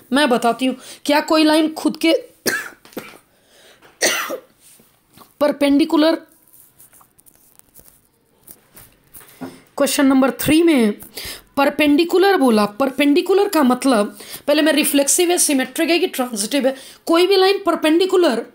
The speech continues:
खुद के नहीं हो सकता, इसलिए रिफ्लेक्सिव नहीं है, रिफ्लेक्सिव नहीं है। अगर लाइन वन लाइन टू के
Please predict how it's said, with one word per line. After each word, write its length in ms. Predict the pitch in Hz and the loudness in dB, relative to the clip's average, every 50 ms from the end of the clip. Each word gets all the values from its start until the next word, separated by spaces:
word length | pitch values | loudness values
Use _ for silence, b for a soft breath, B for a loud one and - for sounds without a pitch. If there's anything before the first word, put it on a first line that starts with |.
| - - _ _ | -20 -20 _ _
खुद 220 | - - 381 381 - - | -4 -4 -4 -2 -2 0
के 100 | 392 359 | 0 2
नहीं 200 | 330 330 311 262 | 2 4 2 2
हो 100 | 202 208 | 0 0
सकता, 380 | - - 277 - - 294 294 277 B B B B | -2 -4 -4 -2 -2 -2 -2 -2 B B B B
इसलिए 260 | 254 - - 285 285 269 | -2 -2 0 0 0 0
रिफ्लेक्सिव 560 | 269 262 - 262 247 240 - - 285 254 220 | 0 0 0 -2 0 0 0 0 0 2 2
नहीं 220 | 233 247 285 320 330 | 2 2 4 4 2
है, 160 | 349 359 370 B B B B B B - | 2 0 -2 B B B B B B -2
रिफ्लेक्सिव 580 | 240 269 - - 269 254 247 - - 277 254 226 | -2 -2 0 0 0 0 0 0 0 0 0 0
नहीं 220 | 226 220 214 214 | 0 0 0 -2
है। 80 | 226 208 B B B B B B _ _ - - - | -2 -4 B B B B B B _ _ -20 -8 -4
अगर 280 | 285 302 262 349 381 392 | -2 0 0 2 2 2
लाइन 280 | 392 370 359 359 381 370 | 2 2 4 4 4 4
वन 260 | 339 339 359 370 370 349 | 4 4 4 4 4 4
लाइन 220 | 330 320 330 320 320 | 4 4 2 2 2
टू 140 | 320 370 381 | 0 0 0
के 100 | 392 | 0